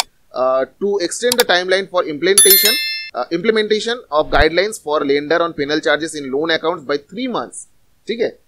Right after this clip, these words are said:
तो तीन मंथ के लिए जो है वो एक्सटेंड कर दिया है। In August, uh, the आरबीआई had issued fresh guidelines for lender on penal charges in loan account to ensure that penal interest charges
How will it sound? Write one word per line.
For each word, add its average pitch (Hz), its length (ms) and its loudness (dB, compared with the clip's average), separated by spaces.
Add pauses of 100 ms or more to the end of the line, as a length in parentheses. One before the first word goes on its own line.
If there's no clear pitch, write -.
(120)
तो - 60 -20
तीन 262 280 -4
मंथ 208 320 -2
के 214 80 -4
लिए 208 180 0
जो 175 180 -2
है 165 180 0
वो 175 200 -4
एक्सटेंड 233 400 -2
कर 180 140 4
दिया 123 200 -4
है। 107 140 -14 (400)
In 196 120 2
August, 165 640 2
uh, 151 340 2
the 139 60 0
आरबीआई 151 460 4
had 180 200 2
issued 165 280 0
fresh 226 340 2
guidelines 180 440 2
for 175 180 0
lender 151 380 2
on 160 220 0
penal 143 200 -2
charges 151 340 0
in 139 160 -8
loan 147 240 0
account 160 240 -2 (300)
to 143 120 4
ensure 220 320 0
that 165 200 6 (380)
penal 214 240 4
interest 196 460 2
charges 151 400 2